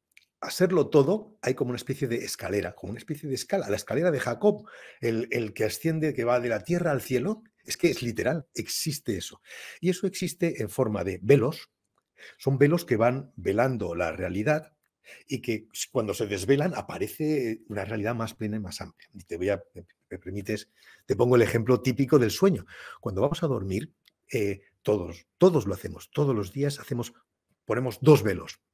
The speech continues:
ponemos dos velos nosotros. El primer velo es que desconectamos los sentidos, desconectamos del cuerpo, el cuerpo desaparece y junto con los sentidos y el cuerpo desaparece el mundo externo.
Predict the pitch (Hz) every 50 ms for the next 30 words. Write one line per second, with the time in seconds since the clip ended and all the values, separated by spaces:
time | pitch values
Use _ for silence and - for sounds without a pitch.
0 | _ _ _ - 107 120 123 117 101 117 110 98 160 160 147 123 104 107 - 208
1 | - - - - - - _ - - - - - - - - 107 110 160 175 175
2 | 139 143 156 175 196 - - _ _ _ 131 - - - 127 110 - 104 - -
3 | 101 98 92 - 120 117 123 120 127 120 - - 110 107 107 - 143 123 135 185
4 | - - _ _ _ _ _ _ _ _ - - _ - - - - - 87 -
5 | - 104 104 95 90 - 92 - - - 147 143 143 - 135 - - _ _ _
6 | _ _ _ - - _ - 101 - - 139 101 98 - 95 - - - 127 131
7 | - - 135 - _ - - - 139 117 - - 110 104 92 110 98 92 90 90
8 | 85 85 - - 87 82 87 110 131 123 143 135 135 - 156 147 143 170 156 135
9 | - 113 - 107 120 135 - - 101 95 117 151 160 160 190 196 - _ _ _
10 | _ _ _ - - - - - 170 160 - - -